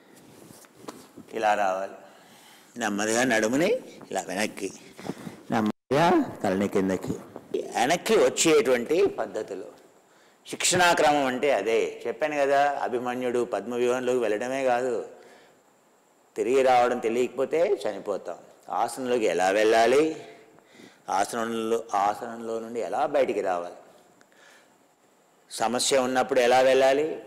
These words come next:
సమస్య ఉన్నప్పుడు ఎలా బయటికి రావాలి, ఆరోగ్యంగా ఉన్నప్పుడు ఎలా వెళ్ళాలి ఆసనంలోకి,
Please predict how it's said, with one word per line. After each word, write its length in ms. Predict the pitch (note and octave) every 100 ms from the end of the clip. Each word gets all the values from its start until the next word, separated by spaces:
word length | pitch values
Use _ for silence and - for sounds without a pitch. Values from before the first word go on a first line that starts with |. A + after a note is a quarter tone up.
| - - - -
సమస్య 420 | G2 G2+ - A2
ఉన్నప్పుడు 260 | A2+ A2+ G2+
ఎలా 120 | F#2+ C3+ D3
బయటికి 240 | B2+ G2+ F#2
రావాలి, 240 | F2 F2+ - G2+
ఆరోగ్యంగా 560 | A#2 C#3+ C3+ C#3+ C#3 C#3
ఉన్నప్పుడు 320 | C#3 C#3 C#3 C#3
ఎలా 120 | C#3 C#3
వెళ్ళాలి 300 | C#3 C#3 C#3 C3+
ఆసనంలోకి, 640 | C3 C3+ C3+ C3+ B2+ C3